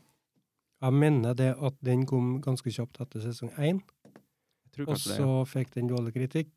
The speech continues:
Speaker 1: og så brukte de lengre tid da, før sesong tre kom.
Speaker 2: Mhm.
Speaker 1: De, eh, tok seg selv litt i nakken, og tok seg tida,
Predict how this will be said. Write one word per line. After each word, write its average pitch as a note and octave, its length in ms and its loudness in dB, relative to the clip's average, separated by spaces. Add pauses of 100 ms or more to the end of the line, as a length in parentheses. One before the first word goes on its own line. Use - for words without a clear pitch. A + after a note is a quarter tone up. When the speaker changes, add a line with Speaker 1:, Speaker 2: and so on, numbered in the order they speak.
(320)
Speaker 1:
og C#3 100 -6
så C#3 160 -2
brukte C3 440 0
de A#2+ 540 0 (560)
lengre B2+ 420 0
tid C#3+ 160 4
da, B2+ 120 4
før A#2+ 260 -2 (140)
sesong A#2+ 340 -6
tre A#2 220 -4
kom. B2 200 -2 (400)
Speaker 2:
Mhm. A#2 300 -8 (100)
Speaker 1:
De, B2+ 380 -4
eh, A#2 280 -2 (500)
tok B2 180 -6
seg A#2 140 -6
selv A#2 240 -2
litt B2 200 -2
i A#2+ 40 -2
nakken, C#3 440 0
og B2 420 0
tok A#2+ 180 -6
seg B2 120 -4
tida, C3 300 2